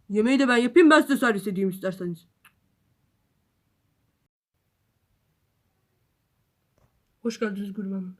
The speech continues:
Şöyle lütfen. Şapka selamım nasıldı?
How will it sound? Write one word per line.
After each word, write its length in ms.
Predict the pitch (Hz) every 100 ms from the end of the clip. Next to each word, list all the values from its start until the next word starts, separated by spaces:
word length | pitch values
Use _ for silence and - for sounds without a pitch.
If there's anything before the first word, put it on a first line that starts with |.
| _
Şöyle 240 | _ 202
lütfen. 260 | 175 175 _ _ _ _ _ _ _ _ _ _ _ _ _ _ _ _ _ _ _ _ _ _ _ _ _
Şapka 360 | 571 523 466
selamım 440 | - 330 302 302 330
nasıldı? 440 | 508 - 370 359